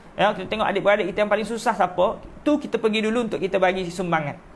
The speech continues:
Bukan saja datang sana habiskan kuih raya, tapi datang untuk me-, mem-, memberi sumbangan. Ha, ni dia. Ya. Kita biasa pilih-pilih.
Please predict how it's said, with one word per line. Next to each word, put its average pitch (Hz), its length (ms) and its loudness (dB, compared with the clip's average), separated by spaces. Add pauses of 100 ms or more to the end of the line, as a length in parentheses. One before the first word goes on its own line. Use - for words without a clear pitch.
(320)
Bukan 175 240 2
saja 196 480 4
datang 196 380 0
sana 190 480 -2 (240)
habiskan 190 420 0
kuih 196 160 -2
raya, 247 460 2 (180)
tapi - 300 -6
datang 240 420 0
untuk 208 320 -4
me-, 208 380 -2
mem-, 196 320 0 (260)
memberi 202 400 2
sumbangan. 160 560 0 (240)
Ha, 170 480 2
ni 165 80 -4
dia. 156 200 -2 (520)
Ya. 220 240 0 (640)
Kita 214 240 0
biasa 254 240 2
pilih-pilih. 233 640 0